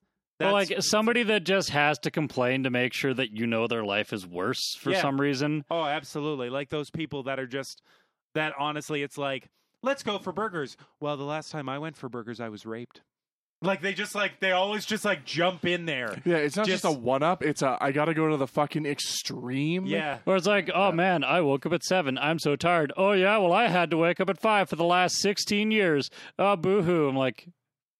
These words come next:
Speaker 1: "I feel like shit right now."
Speaker 2: Yeah, it's, it's like, simmer down.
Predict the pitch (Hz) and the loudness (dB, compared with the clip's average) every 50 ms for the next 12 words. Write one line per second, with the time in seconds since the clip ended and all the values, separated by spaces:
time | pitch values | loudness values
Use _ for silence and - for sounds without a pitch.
0 | _ _ _ _ _ - 113 127 123 - 160 160 156 156 151 151 123 - - - | _ _ _ _ _ -6 -4 -4 -4 -2 -2 0 2 2 0 0 -2 -4 -2 0
1 | 151 151 156 - - 135 127 123 117 107 120 120 117 113 113 110 110 - _ - | 0 0 0 0 -2 -2 0 0 -2 -2 -4 -2 -2 -2 -2 -2 -4 -6 _ -20
2 | - _ _ _ _ _ _ _ _ _ 175 185 180 160 143 160 165 143 - 175 | -20 _ _ _ _ _ _ _ _ _ -4 -2 -2 -2 -2 -4 -6 -4 -4 -6
3 | 165 - - 170 160 151 - 120 - - - - - - 160 156 151 143 135 123 | -6 -4 -4 -4 -4 -4 -6 -12 -16 -14 -12 -12 -8 -6 -6 -4 -4 -4 -6 -6
4 | 123 117 113 101 90 90 92 | -6 -8 -8 -10 -10 -12 -16